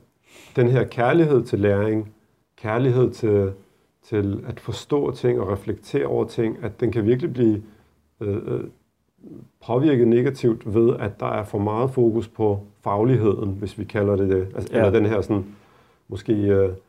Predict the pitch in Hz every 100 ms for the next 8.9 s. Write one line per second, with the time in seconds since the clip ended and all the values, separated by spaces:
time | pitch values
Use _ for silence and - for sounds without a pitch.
0 | _ _ _ _ 110 - 127 131 - 127
1 | 110 104 104 - - - 117 113 117 -
2 | 107 92 123 113 107 98 104 110 104 -
3 | 101 _ _ _ _ 113 95 92 - 98
4 | 98 98 _ 113 107 107 104 104 98 92
5 | - - 101 104 123 127 120 107 - 151
6 | - - _ 113 107 98 95 90 - -
7 | - 98 90 85 _ - 104 110 98 98
8 | 98 92 131 127 127 101 110 98